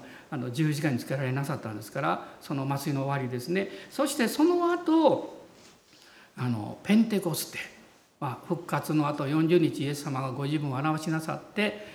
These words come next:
えー、この、その後十日目ですね、十日間ですね、弟子たちがエルサレムで祈っていたわけですが、で、ちょうどその五十日目というのが、まあ、七週の祭りなんですけど、この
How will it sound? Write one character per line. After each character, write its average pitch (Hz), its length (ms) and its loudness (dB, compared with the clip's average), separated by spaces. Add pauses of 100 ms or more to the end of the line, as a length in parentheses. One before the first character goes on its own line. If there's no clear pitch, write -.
(180)
え 143 340 -8 (400)
ー、 - 160 -12
こ 147 100 -8
の、 - 320 -8 (840)
そ - 160 2
の 165 100 6
後 147 160 2
十 285 240 0
日 254 140 6
目 202 100 4
で - 60 -4 (400)
す - 100 -6
ね、 190 60 -4
十 247 220 4
日 247 120 2
間 123 280 -2
で 127 100 -10
す 127 60 -8
ね、 - 520 -2
弟 160 120 2
子 - 120 -2
た 123 120 -4
ち - 140 -10
が 180 300 0 (140)
エ 165 60 -2
ル 143 100 -2
サ 131 180 -4
レ 127 80 0
ム 110 120 -2
で 110 200 -6
祈 220 200 4
っ - 40 -8
て 254 80 -2
い 254 60 -2
た 175 100 2
わ 120 80 -2
け 107 80 -6
で 95 100 -8
す - 140 -14
が、 107 100 -10 (540)
で、 294 80 -2
ち 285 100 -2
ょ 381 100 2
う - 20 0
ど 392 100 2
そ - 80 0
の 233 160 2
五 226 160 2
十 302 180 6
日 285 280 2
目 240 180 4
と - 180 -4
い 147 120 2
う 156 120 2
の 127 160 0
が、 156 380 2 (200)
ま 143 180 -2
あ、 - 60 -8
七 196 340 2
週 190 220 2
の 175 120 2
祭 170 400 0
り 160 40 2
な 123 80 0
ん 107 80 -4
で 110 100 -6
す 107 100 -12
け - 100 -6
ど、 185 300 0 (220)
こ 156 80 -4
の 127 140 -4